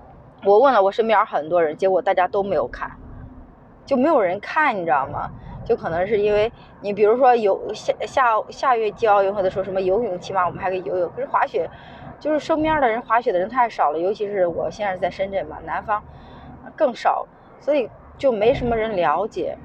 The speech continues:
然后大家都不看，可能是因为觉得这个项目离自己太远了。但是我说实话，呃，就是那个开幕式升国旗的时候，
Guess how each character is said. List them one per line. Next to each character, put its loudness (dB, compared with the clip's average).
然 -10
后 -2
大 0
家 2
都 -4
不 -6
看， -8
可 -14
能 -8
是 -4
因 -4
为 -2
觉 0
得 0
这 -2
个 -2
项 -6
目 -8
离 -4
自 -4
己 0
太 -4
远 -6
了。 -10
但 2
是 -2
我 6
说 2
实 -8
话， 2
呃， -2
就 -14
是 -6
那 -6
个 -2
开 -2
幕 -6
式 -2
升 -4
国 4
旗 -10
的 -2
时 -8
候， -6